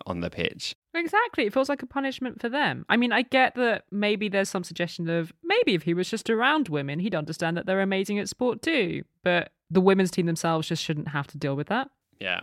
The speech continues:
Speaker 1: I agree. And the Association of German Football actually seemed to have agreed as well. They responded very sympathetically to the women's outrage and said it's incomprehensible that one decrees training of a women's team as a part of a punishment.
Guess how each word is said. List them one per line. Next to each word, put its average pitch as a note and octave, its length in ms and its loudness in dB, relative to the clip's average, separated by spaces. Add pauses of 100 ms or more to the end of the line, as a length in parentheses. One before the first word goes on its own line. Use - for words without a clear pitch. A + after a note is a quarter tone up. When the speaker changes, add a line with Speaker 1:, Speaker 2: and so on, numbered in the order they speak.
Speaker 1:
I B2+ 120 0
agree. F#2+ 360 -2
And B2 280 2
the C3 100 2
Association B2+ 720 -2
of F#2+ 180 -8
German G#2 240 -2
Football F#2+ 300 -6
actually F2+ 380 -6
seemed G2 240 -2
to - 80 0
have F2+ 140 0
agreed F2 340 -4
as F2+ 120 -8
well. F2+ 400 0
They G#2 160 4
responded G2 400 -2
very G2 160 4
sympathetically F#2+ 680 -6
to - 100 -16
the G2+ 80 -8
women's F#2 240 -8
outrage C3 580 2
and G2+ 160 -6
said G2 300 -2
it's - 160 -12 (160)
incomprehensible A2 1120 2
that G2 120 2
one G2 200 2
decrees F#2+ 440 -2
training F#2+ 600 0
of F#2+ 160 -12
a F2 80 -6
women's E2+ 400 -4
team F2 360 -6
as G2 120 -12
a F2 60 -10
part F2 200 -6
of - 60 -20
a F2 80 -6
punishment. - 720 -10